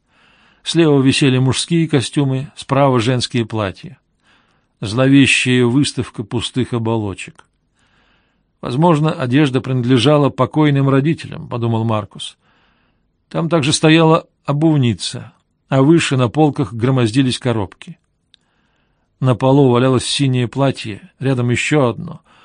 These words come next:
в красный цветочек. Видимо, соскользнули с плечиков.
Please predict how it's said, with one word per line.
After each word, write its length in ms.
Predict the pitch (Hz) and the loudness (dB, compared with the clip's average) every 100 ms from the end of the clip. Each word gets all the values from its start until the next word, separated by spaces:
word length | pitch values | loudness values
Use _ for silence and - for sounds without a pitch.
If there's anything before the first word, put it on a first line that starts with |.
| _ | _
в 80 | |
красный 380 | - 135 120 135 | -2 -2 0 -2
цветочек. 600 | - 127 127 120 - - _ _ _ _ _ | -2 -4 -4 -6 -8 -18 _ _ _ _ _
Видимо, 440 | 156 160 156 151 - | 0 2 4 2 -2
соскользнули 640 | - 151 - 147 143 147 147 | -6 -4 0 0 2 0 0
с 80 | |
плечиков. 680 | - 180 123 - - - _ | -2 -2 -2 -2 -14 -20 _